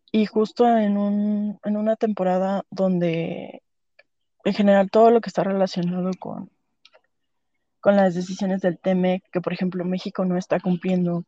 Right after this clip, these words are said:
con, con muchos de, de los acuerdos en materia energética, ¿no? De hecho, no sé si se acordará, ¿no?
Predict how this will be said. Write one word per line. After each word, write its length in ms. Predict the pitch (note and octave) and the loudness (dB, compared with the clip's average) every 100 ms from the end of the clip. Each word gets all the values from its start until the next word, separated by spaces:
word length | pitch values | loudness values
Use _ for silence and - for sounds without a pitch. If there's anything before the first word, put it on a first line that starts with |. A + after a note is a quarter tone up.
| - | -10
con, 280 | F3+ E3 - _ _ _ _ _ | -8 -8 -12 _ _ _ _ _
con 160 | G3+ F#3+ | -2 0
muchos 440 | G3+ G#3 G#3+ G#3 | 0 0 -2 -2
de, 200 | F#3+ E3 - | -4 -4 -4
de 140 | F3+ | -2
los 180 | F3+ - | -2 -2
acuerdos 440 | A#3+ F3+ F3+ F#3+ | 0 0 0 -2
en 100 | F#3 | 0
materia 300 | E3+ - F3 | -2 -2 -2
energética, 720 | F#3 E3+ - F3 - F3 G3+ - _ _ _ _ _ _ _ _ _ | 0 -2 -2 -2 0 0 -2 -2 _ _ _ _ _ _ _ _ _
¿no? 240 | E3 F#3 - | 0 0 2
De 80 | F#3 | 0
hecho, 220 | - F#3+ | 0 0
no 100 | F#3 | 0
sé 320 | - F3+ E3 | 4 2 2
si 120 | F3 F3+ | -2 -8
se 160 | - | -4
acordará, 500 | E3 D3 E3 E3 F3+ | -4 -2 0 4 2
¿no? 220 | D#3 F3 | 2 -4